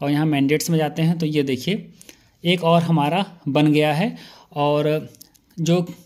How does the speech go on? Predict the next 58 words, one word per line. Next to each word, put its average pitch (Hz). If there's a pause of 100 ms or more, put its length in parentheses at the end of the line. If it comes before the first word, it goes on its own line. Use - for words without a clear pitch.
(280)
ऊपर 208
नया 170
वाला 196
ऊपर 170
आ 143
जाता 127
है, 127
यहाँ 143
देख 147
रहे 175
होंगे 240
ना, 262
आज 156
की -
तारीख 165
है 190
तेरह 165
दिसंबर 156
दो 165
हज़ार 156
बाईस 190 (380)
और 147
समय 156
देख 156
रहे 151
होंगे 160 (240)
छः 175
बज 156
के 220 (360)
दो 160
मिनट 151
हो 131
रहा 120
है, 113 (140)
यानी 160
कि 175
अभी 147
हम 139
लोगों 139
ने 156
इसको 151
देखे 165 (180)
छः -
बज 139
के 156
नौ 143
मिनट 143
हो 143
रहा 147
है। - (280)
तो 160
अभी 160
हम 180
लोगों 175
ने 180
क्रिएट 151
किया 131
है, 117